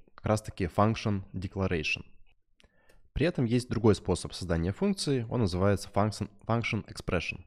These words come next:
Отличается он тем, что вначале мы создаем как бы константу или переменную, например, greet два, и дальше мы сюда складываем значение функции.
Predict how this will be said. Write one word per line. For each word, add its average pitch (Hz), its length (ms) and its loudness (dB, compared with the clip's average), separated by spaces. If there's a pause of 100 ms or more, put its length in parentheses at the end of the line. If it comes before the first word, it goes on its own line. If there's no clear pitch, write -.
(3750)
Отличается 117 520 0
он 113 120 4
тем, 190 220 0
что 107 420 2
вначале 110 460 2
мы 107 180 4
создаем 104 520 2
как 82 180 -4
бы 78 140 -4
константу 143 760 0
или 87 300 -2
переменную, 143 720 2 (920)
например, 92 500 0
greet 92 300 -2
два, 90 360 0 (280)
и 131 100 -2
дальше 123 400 0
мы 113 140 2
сюда 110 240 -2
складываем 107 600 2
значение 110 760 2 (580)
функции. - 580 -2